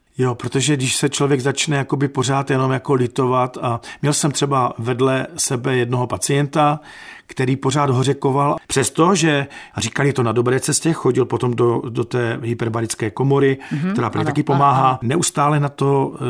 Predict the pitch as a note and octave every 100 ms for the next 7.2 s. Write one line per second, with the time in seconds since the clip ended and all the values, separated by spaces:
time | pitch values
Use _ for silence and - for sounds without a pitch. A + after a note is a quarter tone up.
0 | A#2+ G#2 C3+ C#3 C#3+ C#3 E3+ - A2+ C3
1 | D3 C#3+ - - B2+ C#3+ B2+ A#2+ D3+ -
2 | - - - C3 D3 C#3 D3 C#3 - -
3 | _ _ - C3 - C3+ D3 - C3 G2+
4 | D#3 D3+ C#3 C#3 D#3+ - C3 - D3 C3+
5 | D#3 C#3 D3+ C#3+ C#3+ - C#3+ C#3+ D3+ D3
6 | C#3 C3 D3+ C#3 C#3 - C3+ - C3+ C#3
7 | C3+